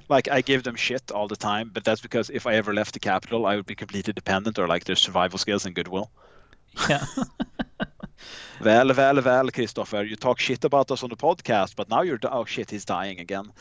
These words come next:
Speaker 1: Could somebody just, like, bring some hot wine or something? He's really fucking Stockholmers is dying."
Speaker 2: <laughs>
Speaker 1: Just slapping me like, "Stop, stop, dö. We don't want you to die yet. We're making a point here." Oh, God damn it,
Speaker 2: Yeah.
Speaker 1: just get inside.
Speaker 2: Um,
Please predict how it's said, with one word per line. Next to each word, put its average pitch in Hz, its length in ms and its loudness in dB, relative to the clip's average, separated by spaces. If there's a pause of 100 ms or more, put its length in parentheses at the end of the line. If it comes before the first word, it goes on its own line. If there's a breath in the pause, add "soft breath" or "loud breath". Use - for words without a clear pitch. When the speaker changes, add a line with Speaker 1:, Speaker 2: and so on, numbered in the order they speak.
(140)
Speaker 1:
Could 131 140 -6
somebody 147 260 4
just, 135 200 2
like, 127 320 0
bring 117 180 -4
some 110 160 -6
hot 101 260 -10
wine 90 300 -2
or 95 100 -6
something? 98 420 -4
He's 101 140 -6
really 98 420 2 (260 loud breath)
fucking 113 380 0
Stockholmers - 840 -6
is - 260 -2
dying." 110 720 6 (420)
Speaker 2:
<laughs> - 440 -8
Speaker 1:
Just - 140 2
slapping 101 440 2
me 107 180 -2
like, 87 280 -2 (180 loud breath)
"Stop, - 560 4 (160)
stop, - 340 0 (140)
dö. 147 420 4 (340)
We 175 100 2
don't 139 200 -2
want 151 180 0
you 139 60 -8
to - 100 -16
die 139 240 4
yet. 123 340 2
We're 117 80 -10
making 135 340 -2
a 127 60 0
point 135 380 -8
here." 123 140 -8
Oh, - 220 -12
God - 220 -2
damn - 140 -8
it, - 60 -8
Speaker 2:
Yeah. - 40 -6
Speaker 1:
just - 200 -12
get 78 160 -12
inside. - 280 -10 (340 loud breath)
Speaker 2:
Um, 123 500 4